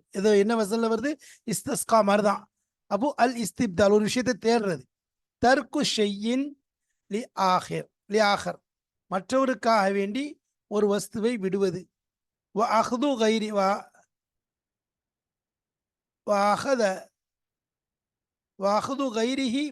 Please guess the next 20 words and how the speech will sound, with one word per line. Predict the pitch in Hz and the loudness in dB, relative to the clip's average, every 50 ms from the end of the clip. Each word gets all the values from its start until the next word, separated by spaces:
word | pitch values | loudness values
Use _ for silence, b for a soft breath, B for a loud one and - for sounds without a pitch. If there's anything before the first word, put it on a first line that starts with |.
| 196 | -8
மகானஹு, | 185 170 156 - 185 190 190 190 196 170 185 190 - - _ _ _ _ _ _ _ _ _ _ _ _ - | -10 -12 -8 -2 0 0 0 0 -2 -4 -6 -8 -12 -16 _ _ _ _ _ _ _ _ _ _ _ _ -8
அப்போ | 202 208 233 240 - - _ _ _ _ - | -6 -2 -2 -2 -4 -4 _ _ _ _ 0
அவருக்கு | 190 226 254 269 262 202 247 202 | 2 4 4 2 2 -2 -2 0
பதிலா | 190 220 233 262 277 277 247 226 | 4 4 6 6 6 8 6 6
எடுத்துக்கொள்றது | 220 226 - 285 233 269 247 208 220 262 262 233 | 6 2 -2 -6 -2 -2 0 0 0 0 0 -2
மக்கானஹு. | 208 180 - 220 208 190 175 170 165 - _ _ _ | -2 -2 0 0 0 0 -2 -4 -8 -12 _ _ _
வ | 208 196 196 | -2 0 0
அஹ்து | 190 - - 247 262 254 220 | 0 -2 -4 -6 -6 -4 -2
கைரிஹி, | 220 220 247 262 262 208 208 202 165 - _ _ _ _ _ _ _ _ - | -2 -2 -2 -2 -4 -4 -6 -8 -12 -14 _ _ _ _ _ _ _ _ 0
அவர் | 214 214 214 208 | 2 2 4 4
அல்லாத, | 208 220 233 247 254 262 269 254 233 208 - - | 2 2 2 4 4 6 6 4 4 2 0 -2
அதாவது | - 190 196 202 214 233 285 339 330 b b b b _ _ - | -4 -2 0 2 2 0 0 -6 -8 b b b b _ _ -10
அது | 196 196 208 | -4 -2 -2
அல்லாத | 202 208 220 233 247 262 277 285 277 | -2 -2 0 2 2 4 4 2 0
விஷயத்தை | 240 226 - - 247 247 - - 233 | -4 -6 -8 -8 -8 -8 -6 -2 -2
எடுத்துக்கொள்வது | 220 208 226 - 208 220 220 240 277 269 | -2 -2 -2 -8 -6 -4 -4 -2 -2 -2
மக்கானஹு, | 226 202 170 - 202 190 175 156 143 151 - _ _ _ _ _ _ - | -4 -4 -4 -2 -4 -4 -4 -4 -10 -14 -20 _ _ _ _ _ _ -6
அந்த | 202 240 240 247 214 | -4 0 2 2 0
இடத்துக்கு. | 190 190 151 - - _ _ _ _ _ _ _ _ _ _ _ _ _ - | 0 -2 -8 -12 -20 _ _ _ _ _ _ _ _ _ _ _ _ _ -14
அப்போ | 156 156 | -14 -12